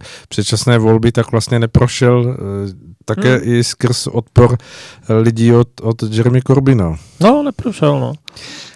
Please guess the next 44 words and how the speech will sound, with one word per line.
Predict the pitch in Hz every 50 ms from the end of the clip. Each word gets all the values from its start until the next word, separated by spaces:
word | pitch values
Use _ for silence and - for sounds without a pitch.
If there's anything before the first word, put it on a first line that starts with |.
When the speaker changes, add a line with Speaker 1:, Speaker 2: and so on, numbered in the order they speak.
| - -
Speaker 2:
Corbyn | 220 240 247 254 240 233 202
pak | 233 220
jako | 214 208 - - 226
nadhazoval | 196 175 160 139 127 156 170 160 180 185 190 185 185
Speaker 1:
<clears throat> | 180 175
Speaker 2:
něco | - 185 185
takového, | 170 160 160 185 190 185 151
že | 175 180
možná | 160 151 139 113 117 139 160 165 165 147
do | 139 131
konce | - 175 175 175 156 - 196 196
roku. | 170 135 - - - 131 113
No | 113 127 170
jo, | 208 -
ale | 113 104 104 104
do | 107 101
konce | - - 113 110 - - 117 110
roku. | 107 - - 117 117
Vždyť, | 117 123 127 139 135 135 -
vždyť, | 160 147 127 - - 135 131 -
eh, | 143 135 135 135 - _ - - - - - - _ _
termín | _ - 131 135 131 139 139
na | 135 135
Brexit | 131 135 143 147 135 127 156 151 -
je | 156 143
jednatřicátý | 135 135 135 139 139 127 - - 147 135 - 151 147 139 - 151 147
říjen, | - - - 254 220 165 123 110 101 101 98 - 117
že? | - 131 151 180 - _ _ _ _ _ - - - _ _ _ _ _ -
Eh, | 147 143 139 135 135 139 147
vůbec | 151 165 208 190 165 147 135 139
není | 139 139 139
jisté, | 135 123 - - -
jestli | 135 127 117 - - 135
by | 127 127 127
to, | - 147 143
že, | 120 143
jestli | 143 139 151 147 - - 165 160
by | 147 147 143
za | 127 131 123
A | 131 147 139
vůbec, | 131 131 139 139 143 143 135 - -
eh, | 147 139 131 123 120 120 123 120 120 123 127 127
vůbec, | 127 123 127 127 131 135 131 - -
eh, | -